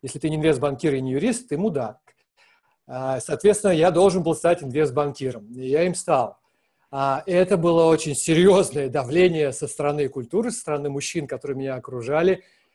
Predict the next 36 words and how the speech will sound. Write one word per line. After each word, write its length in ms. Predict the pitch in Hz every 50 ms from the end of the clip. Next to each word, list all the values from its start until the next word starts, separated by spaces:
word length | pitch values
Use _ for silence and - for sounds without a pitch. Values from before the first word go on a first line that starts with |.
| _ _
И, 120 | - 139 151
собственно, 460 | 147 - 170 170 - - 170 170 170
а, 240 | 170 - 151 151 139
в 100 | 117 -
принципе, 300 | - 180 185 - - 156
выбора-то 360 | 147 185 175 180 170 - 170
у 20 | 156
меня 160 | 156 165 175
и 60 | 196
не 120 | 196 170 139
было. 220 | 120 113 104 - _ _
На-, 140 | 123 135 127
надо 240 | 123 135 139 151 147
было 240 | 135 147 147 147
идти 140 | 131 - 131
по 100 | 123 139
верхам. 400 | 139 156 - - 135 113 113 113 _ _ _ _ _ _ _ _ _ _
Но 160 | 151 156 160
в 100 | 147 156
этой 180 | 208 214 214 -
своей 200 | - 175 170 170
ипостаси 500 | 175 160 - - - 240 269 - - 165
я 160 | 147 151 139
шел 440 | - - - 160 170 202 247 240 233
и 100 | - -
становился, 560 | - - 147 147 139 139 196 240 233 - -
собственно, 600 | - - 165 170 - - - 196 196 196 190 - _ _ _ _ _ _
таким 480 | - 156 147 - - 151 160 180 196
же, 160 | 180 165 190 190
э, 360 | 180 156 156 147 139 139 131
мачо, 540 | 131 131 131 143 143 156 170 170 - 175 -
таким 440 | - 135 127 180 180 - 160 151
же 100 | 139 156
альфа-самцом, 1080 | 147 143 139 135 127 - 135 123 - 131 120 120 120 - - 160 175 202 220 220 208 -
каки-, 420 | - 135 131 - _ - 139 123
как, 220 | - 147 139 -